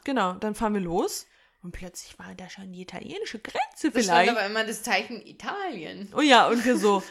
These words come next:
Speaker 1: <laughs> „Ach so, wir fahren jetzt wohl schon nach Italien und der Campingplatz ist schon in Italien.“ Das war uns nicht ganz bewusst.
Speaker 2: Nee, das hatten wir nicht auf dem Schirm.
Speaker 1: Und dann sind wir schon mal nach Italien rübergefahren.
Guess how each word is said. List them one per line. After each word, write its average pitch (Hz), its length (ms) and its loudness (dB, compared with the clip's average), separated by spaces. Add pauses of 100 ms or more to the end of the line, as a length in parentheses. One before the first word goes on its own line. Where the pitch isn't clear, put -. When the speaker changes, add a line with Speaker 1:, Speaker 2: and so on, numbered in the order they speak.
Speaker 1:
<laughs> - 140 -20
„Ach - 340 -4
so, 240 920 4
wir 233 160 8
fahren 254 460 4
jetzt 240 300 4
wohl 233 220 8
schon 214 340 2
nach 208 220 2 (100)
Italien 269 1300 6
und 240 200 4
der 277 120 6
Campingplatz 254 640 4
ist 247 200 0
schon 214 180 -2
in 196 140 -2
Italien.“ 226 560 2 (420)
Das 214 240 -4
war 214 200 2
uns 208 120 -8
nicht 220 200 -8
ganz 202 220 -8
bewusst. 190 520 -4
Speaker 2:
Nee, - 180 -8
das - 140 -12
hatten 220 140 -10
wir 202 80 -6
nicht 180 180 -10
auf 165 100 -16
dem 170 100 -14
Schirm. 247 120 -2
Speaker 1:
Und 262 60 4
dann 269 160 4
sind 285 120 0
wir 285 100 0
schon 277 160 -2
mal 247 80 4
nach 247 120 0
Italien 226 460 0
rübergefahren. 175 760 -2